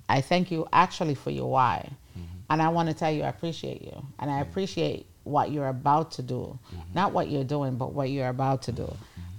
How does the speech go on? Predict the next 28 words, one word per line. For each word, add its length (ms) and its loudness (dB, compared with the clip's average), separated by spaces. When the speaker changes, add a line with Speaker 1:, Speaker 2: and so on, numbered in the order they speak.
Speaker 1:
Um, 640 0
what's 200 0
your 100 0
information? 680 -2
I 120 -4
know 120 0
you 120 4
have 120 4
a 60 2
lot 160 2
of 100 0
inf-, 300 -2
uh, 60 -2
parties 580 4
and 220 -2
stuff 360 2
going. 320 2
How 200 8
can 220 2
we 120 2
support 500 -2
you? 120 -8
Speaker 2:
Um, 500 0
you 120 -4
could, 300 -2
you 100 -6
could, 200 -6
um, 420 -4